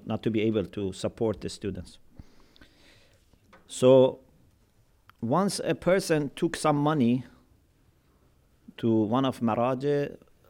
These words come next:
when he was with his students, you know, like, circle of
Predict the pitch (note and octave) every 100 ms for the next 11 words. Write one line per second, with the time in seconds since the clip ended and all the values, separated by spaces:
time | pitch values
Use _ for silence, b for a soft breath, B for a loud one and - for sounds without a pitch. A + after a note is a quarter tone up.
0 | _ - G#2+ C3 C3+ C3 A#2+ A#2 A2 G#2
1 | A2 A2 A2 G2 F#2+ - - - A#2 B2
2 | G#2+ G#2 - G#2 G2+ - F#2+ - - A2
3 | - G2 G2+ F#2 -